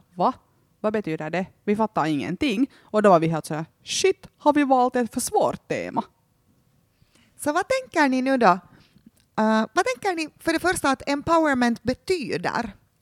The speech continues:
Speaker 2: Efter alla den här researchen vi har gjort, efter alla de här avsnitten när vi har pratat om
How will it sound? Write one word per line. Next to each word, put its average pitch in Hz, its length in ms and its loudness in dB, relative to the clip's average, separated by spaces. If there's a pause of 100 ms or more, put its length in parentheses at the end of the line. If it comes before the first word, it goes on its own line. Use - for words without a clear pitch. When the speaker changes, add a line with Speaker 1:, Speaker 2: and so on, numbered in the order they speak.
(140)
Speaker 2:
Efter 208 320 2
alla 240 380 4
den 170 160 -4
här 202 140 -2
researchen 202 760 -2
vi 190 80 -4
har 190 120 -2
gjort, 196 480 0
efter 240 380 -4
alla 196 240 0
de 185 180 -4
här 185 260 -2 (440)
avsnitten 202 840 2
när 175 220 2
vi 190 100 0
har 196 120 2
pratat 196 640 2
om 175 160 -8